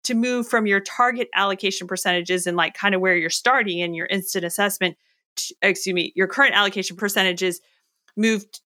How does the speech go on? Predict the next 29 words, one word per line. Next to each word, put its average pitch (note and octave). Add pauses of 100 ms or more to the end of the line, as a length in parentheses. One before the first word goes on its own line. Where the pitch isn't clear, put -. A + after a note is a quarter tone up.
(180)
to D#4+
your A3
target G#3+
allocation F3+
percentages. D#3+
So G#3
it, -
it B3+
takes C#4+
a F#4
while, G#3
but A3
you're A3
just A3+
doing A#3
it -
slowly A3
and, F#3+ (300)
and G#3+
just G#3+ (280)
incrementally A3+
adjusting G3
those F#3
allocation F#3+
percentages E3+ (260)
with G3
each F#3+
new F#3
quarter. F3